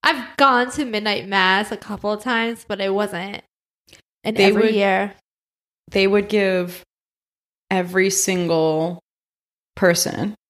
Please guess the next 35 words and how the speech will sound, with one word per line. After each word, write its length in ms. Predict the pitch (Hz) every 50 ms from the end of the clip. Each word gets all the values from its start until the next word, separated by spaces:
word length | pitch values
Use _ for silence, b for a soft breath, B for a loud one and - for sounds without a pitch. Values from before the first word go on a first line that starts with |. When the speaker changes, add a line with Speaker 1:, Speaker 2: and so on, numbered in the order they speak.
| _
Speaker 2:
attending 440 | - 185 - - 175 156 156 147 147
mass 400 | 151 147 - - - 175 - - _ _
a 60 | 185
candle. 520 | 180 - - - - - - - - - 208 _ _ _ _ _ _ _ _ _ _ _ _ _ _ _ _ _ _ _ _ -
And 140 | 185 165
it 60 | 147 175
had 240 | - 175 170 160
this 180 | 165 165 - -
little 160 | 170 160 -
paper, 560 | - - - 160 - - - - 175 180 196 - _ _ _ _ _ _ _ _ _ _ _ _
this 180 | - 180 - -
little 140 | 175 175 180
Speaker 1:
Right. 100 | 190 180
Speaker 2:
paper 300 | 190 180 180 180 170 180
thing 300 | - - 180 175 165 170
that 260 | 160 156 160 165 160
would 160 | 160 160 -
go 140 | - 175 170
around 420 | 165 160 160 156 160 165 165 165
it 200 | 156 156 156 156
to 120 | - - 170
catch 360 | 175 - 190 165 160 - -
the 60 | 175
wax. 680 | 165 160 165 156 143 - - - _ - - - - -
Speaker 1:
Okay. 460 | 214 233 190 220 220 190 185 196 190 _ _ _ _ _ _ _ _
Speaker 2:
That 160 | - 180 151
was, 280 | 151 160 165 165 - -
like, 160 | 165 170 -
melting 340 | 190 185 160 156 - 165 165
down 180 | 170 156 147 151
the 80 | 160
side 140 | - - -
of 60 | 139
the 60 | 135
candle. 480 | - - 160 113 92 82 76 - 208